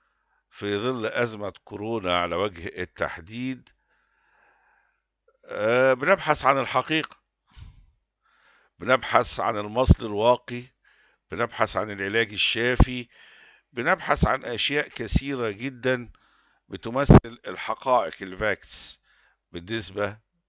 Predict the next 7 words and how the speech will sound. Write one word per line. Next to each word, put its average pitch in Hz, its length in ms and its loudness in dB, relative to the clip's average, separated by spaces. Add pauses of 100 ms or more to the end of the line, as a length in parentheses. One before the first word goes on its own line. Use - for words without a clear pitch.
(320)
للمجهول 131 1000 2 (1080)
أو 101 120 0
مجموعة 127 580 0
المجاهيل 127 1080 0
اللي 107 260 -6
احنا 113 360 -6 (100)
بنعيشها. 98 640 -4